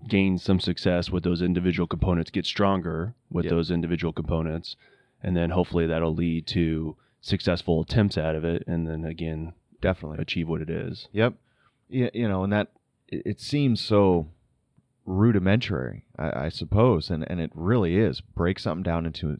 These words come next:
Speaker 2: its components, and we can talk about the same thing with a weight loss goal too. Drink enough water.
Speaker 1: Yep.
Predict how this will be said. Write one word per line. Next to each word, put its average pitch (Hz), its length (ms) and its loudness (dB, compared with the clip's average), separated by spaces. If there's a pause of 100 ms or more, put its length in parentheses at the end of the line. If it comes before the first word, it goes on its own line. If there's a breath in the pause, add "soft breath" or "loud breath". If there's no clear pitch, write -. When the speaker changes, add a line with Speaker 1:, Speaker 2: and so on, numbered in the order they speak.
Speaker 2:
its - 100 -20
components, 98 540 0
and - 60 -8
we 92 60 -2
can 80 140 -4
talk 71 200 -2
about 71 180 -4
the - 40 -8
same 82 260 -2
thing 80 220 -2
with 69 120 -6
a 57 60 -6
weight 73 220 -2
loss 73 240 0
goal 65 220 -4
too. 113 420 4 (1200 soft breath)
Drink 90 260 0
enough 80 320 -4
water. 55 320 -10 (480)
Speaker 1:
Yep. - 160 -8